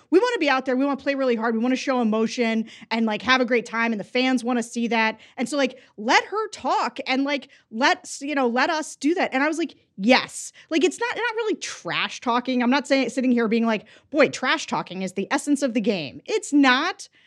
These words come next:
But, like, the idea of playing with emotion and being able to be physical and be all in it and, like, go really hard and have it matter a lot, like, they deserved that.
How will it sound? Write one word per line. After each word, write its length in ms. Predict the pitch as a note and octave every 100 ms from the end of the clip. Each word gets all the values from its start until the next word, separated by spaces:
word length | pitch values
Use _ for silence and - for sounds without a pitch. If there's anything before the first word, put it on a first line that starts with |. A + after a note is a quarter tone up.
| _ _ -
But, 140 | E4
like, 260 | F4 F4 -
the 140 | E4+
idea 280 | E4 D#4+ A4
of 140 | A4+
playing 320 | - C#4+ C#4+ C#4
with 140 | C4+
emotion 580 | A#3 G#3+ A3+ A#3 C4+ B3+
and 140 | A3
being 240 | A#3+ B3 A3+
able 260 | A3 A3+
to 260 | A#3 A3 G#3
be 200 | E3 G3+
physical 640 | - G4 E4+ D#4 D4 C4+
and 200 | A3 A3
be 220 | A3 A3+
all 320 | - B3 B3 D#4
in 140 | E4+
it 200 | D#4+ - -
and, 180 | G#3+ G#3+
like, 280 | G#3+ G#3 - - _
go 220 | E4 E4 D4+
really 280 | D#4 D4+
hard 420 | C4 B3+ C4 C#4 B3
and 120 | A3
have 100 | B3
it 100 | G3+
matter 320 | A3+ B3+ C4
a 80 | B3+
lot, 240 | B3 C4
like, 160 | B3+ B3+
they 140 | F#4
deserved 720 | A#4+ F#4 - G3+ A3 C4 C4+
that. 420 | D4+ D4+ E4 F#4+